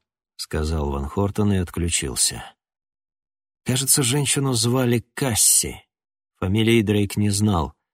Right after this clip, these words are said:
Пару раз, заезжая за спецоборудованием перед очередным внедрением, он видел её в коридорах департамента.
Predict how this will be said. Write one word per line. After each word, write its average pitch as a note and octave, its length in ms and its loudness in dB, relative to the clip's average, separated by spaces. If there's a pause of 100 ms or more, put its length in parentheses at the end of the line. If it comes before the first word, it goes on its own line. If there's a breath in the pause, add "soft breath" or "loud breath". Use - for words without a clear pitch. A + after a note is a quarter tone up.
(680)
Пару B2 220 0
раз, C3+ 200 0
заезжая A#2+ 520 2
за G#2 140 2
спецоборудованием G#2 1040 0
перед F#2+ 220 -2
очередным G2 540 0
внедрением, G#2 840 -2 (260)
он B2 180 -2
видел C#3+ 440 0
её C3+ 160 2
в A2+ 60 -6
коридорах A#2+ 480 2
департамента. G#2 920 -2